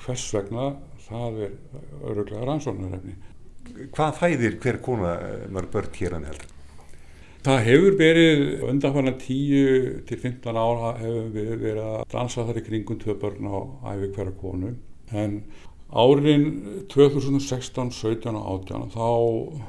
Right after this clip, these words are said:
Speaker 1: fæddust mun færri börn heldur en venjulega. Þannig að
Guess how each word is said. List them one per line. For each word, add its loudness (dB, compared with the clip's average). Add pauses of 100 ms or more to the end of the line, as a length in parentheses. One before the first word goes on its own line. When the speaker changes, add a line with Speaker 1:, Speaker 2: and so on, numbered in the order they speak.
(160)
Speaker 1:
fæddust -6 (480)
mun -4
færri -4
börn -6
heldur -10
en -8
venjulega. -6 (480)
Þannig 0
að 2